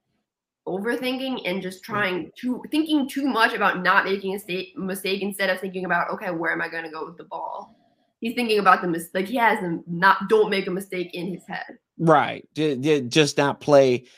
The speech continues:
Speaker 2: uh,
Speaker 1: And he seems
Speaker 2: free.
Speaker 1: so tense when he plays. Like, I don't know if it's just me watching, being nervous, but, like,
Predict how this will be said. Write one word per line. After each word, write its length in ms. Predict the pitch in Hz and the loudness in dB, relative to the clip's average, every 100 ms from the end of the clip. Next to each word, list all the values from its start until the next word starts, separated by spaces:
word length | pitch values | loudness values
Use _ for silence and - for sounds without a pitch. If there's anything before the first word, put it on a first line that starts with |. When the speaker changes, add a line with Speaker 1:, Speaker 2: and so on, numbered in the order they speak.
| _ _ - | _ _ -2
Speaker 2:
uh, 420 | 127 123 113 107 | 2 4 4 2
Speaker 1:
And 100 | 294 | 2
he 100 | 330 | 0
seems 140 | - 349 | 2 6
Speaker 2:
free. 340 | 170 147 123 | 8 6 4
Speaker 1:
so 80 | - 233 | -2 -4
tense 220 | 277 311 | -2 -2
when 180 | 208 247 | -4 -4
he 180 | 190 - | -6 -6
plays. 340 | 202 196 - | -2 -2 -4
Like, 140 | 202 - | -10 0
I 80 | 214 | 2
don't 100 | 302 | 2
know 80 | 339 | 0
if 80 | 240 | -4
it's 80 | |
just 120 | 247 202 | -6 -6
me 260 | 180 220 226 | -4 -6 -4
watching, 420 | 156 185 - 269 | -2 -2 -2 -4
being 220 | 220 202 | -2 -4
nervous, 340 | 175 185 254 311 | -4 -4 -6 -6
but, 100 | 220 | -4
like, 160 | 196 | -4